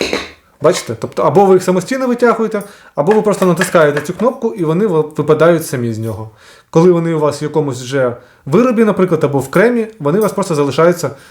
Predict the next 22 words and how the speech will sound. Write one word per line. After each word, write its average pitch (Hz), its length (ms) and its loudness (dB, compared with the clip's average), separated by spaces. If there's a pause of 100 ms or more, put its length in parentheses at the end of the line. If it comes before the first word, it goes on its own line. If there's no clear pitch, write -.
(140)
в 123 60 -12
вашій 151 260 0
тарілці. 120 440 -4 (760)
Або 135 200 2
в 220 240 2
тому, 202 220 2
в - 60 -6
чому 143 200 0
ви 156 80 0
готуєте. 110 480 -4 (840)
Ось 165 140 2
такий 208 240 2
міксер. 175 380 0 (1120)
Має 185 220 4
два 180 180 2
роки 160 220 0
гарантії, 147 500 -2
тому 165 200 -4
обов'язково 151 520 0
не 208 60 2
викидайте 160 380 2
чек - 320 -10